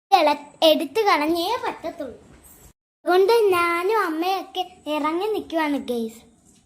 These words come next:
അതുകൊണ്ട് ഇത് വൃത്തിയാക്കിയിട്ടേ കയറി പോകുന്നുള്ളൂ. ഇങ്ങനത്തെ രീതിയിലാണ് ഞങ്ങൾ വീഡിയോ പിടിക്കുന്നത്. കുഴപ്പമുണ്ടെങ്കിൽ നിങ്ങളൊന്നും പറയല്ല. അതിൻ്റെ അകത്ത്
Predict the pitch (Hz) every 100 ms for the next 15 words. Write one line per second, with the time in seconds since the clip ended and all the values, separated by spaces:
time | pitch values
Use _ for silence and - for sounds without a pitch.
0 | _ _ _ _ _ _ _ - 349 403
1 | 427 359 392 381 277 - - 440 403 -
2 | 349 349 403 330 311 311 370 285 254 294
3 | 359 302 220 220 269 359 - _ _ _
4 | _ _ _ _ _ _ _ _ - -
5 | - _ _ 370 392 370 466 466 392 370
6 | 349 415 427 370 359 381 339 349 381 349
7 | 320 311 381 320 226 240 240 220 208 _
8 | _ _ _ - 480 427 339 320 349 466
9 | 466 392 381 381 403 427 370 359 392 392
10 | 381 392 349 285 339 285 220 214 - _
11 | _ _ _ _ - 302 359 370